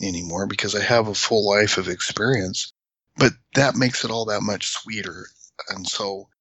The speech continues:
we can be little children again. And what it means is we don't become head cases analyzing other people and judging them and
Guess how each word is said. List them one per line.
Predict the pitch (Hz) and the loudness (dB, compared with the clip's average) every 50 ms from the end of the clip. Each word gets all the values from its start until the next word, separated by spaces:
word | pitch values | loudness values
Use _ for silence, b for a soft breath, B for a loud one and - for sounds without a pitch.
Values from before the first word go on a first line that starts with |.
| _ _ _ _ | _ _ _ _
we | - 104 113 | -12 -10 -6
can | 113 - 143 127 135 135 127 | -4 0 2 2 2 2 0
be | 101 95 | -2 -4
little | 95 98 98 95 98 95 | -8 -8 -8 -8 -6 -4
children | - - - 98 92 92 98 95 92 | -4 -4 -4 -4 -6 -8 -8 -8 -8
again. | 85 - - - 95 92 92 95 92 95 107 110 - _ _ _ _ _ _ _ - | -8 -8 -10 -8 -8 -6 -6 -6 -6 -6 -8 -10 -12 _ _ _ _ _ _ _ -2
And | - 113 113 120 | 2 4 4 6
what | 135 156 165 | 6 6 6
it | 156 123 117 | 4 4 4
means | 143 165 180 175 151 - | 4 6 6 6 4 2
is | 95 92 95 - | 0 -4 -6 -4
we | 113 117 | -2 0
don't | 117 139 127 - | 0 0 0 0
become | 117 113 - 123 110 107 | 0 -2 0 0 0 0
head | 101 107 127 127 131 | 2 2 2 2 0
cases | - - 95 92 - - 101 - | 0 -2 -2 -2 -2 -4 -2 0
analyzing | 110 110 117 113 110 107 98 95 95 95 - - 101 98 98 | 2 2 2 2 0 0 -2 -2 -4 -4 -4 -6 -6 -6 -6
other | 98 95 95 | -8 -8 -8
people | - - - 95 95 - - 98 98 98 95 | -6 -6 -6 -6 -6 -8 -6 -4 -4 -4 -2
and | 95 92 | -2 -2
judging | - - 95 95 95 - - 92 90 | -2 -2 -2 -2 -2 -4 -6 -6 -6
them | 87 95 95 95 92 92 | -6 -6 -6 -6 -6 -6
and | 90 92 | -8 -10